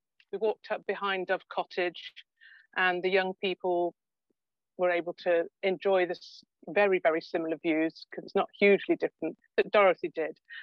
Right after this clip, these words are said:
And I'd introduced them to, um, watercolour painting, um, and were asking people to when we got up there, we had lunch and people did some painting from the landscape. So you're engaging directly with the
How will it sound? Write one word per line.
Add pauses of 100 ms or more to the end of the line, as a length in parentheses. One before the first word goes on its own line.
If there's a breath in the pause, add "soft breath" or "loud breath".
(120 loud breath)
And
I'd
introduced
them
to, (200)
um,
watercolour
painting, (640 loud breath)
um, (160)
and
were
asking (520)
people
to
when
we
got
up
there,
we
had (180)
lunch (540 soft breath)
and (120)
people
did
some (100)
painting
from
the
landscape.
So
you're
engaging
directly
with
the